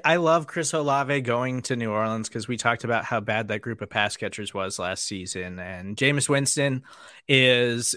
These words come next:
in the middle of just unloading his summer workout videos. He is ready to come back, ready to sling it.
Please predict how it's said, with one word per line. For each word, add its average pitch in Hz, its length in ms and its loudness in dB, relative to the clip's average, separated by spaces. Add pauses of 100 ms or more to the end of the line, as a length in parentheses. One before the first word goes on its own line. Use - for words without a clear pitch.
in 143 160 2
the 135 80 2
middle 135 420 2
of 120 600 0
just 117 300 -4
unloading 131 640 0
his 113 260 -2
summer 123 380 0
workout 120 520 0
videos. 117 840 0
He 131 180 -2
is 107 200 -4
ready 120 260 -2
to 113 80 -6
come 117 260 -2
back, 113 540 -2
ready 127 300 -2
to 117 80 -8
sling 120 360 -4
it. 113 220 -4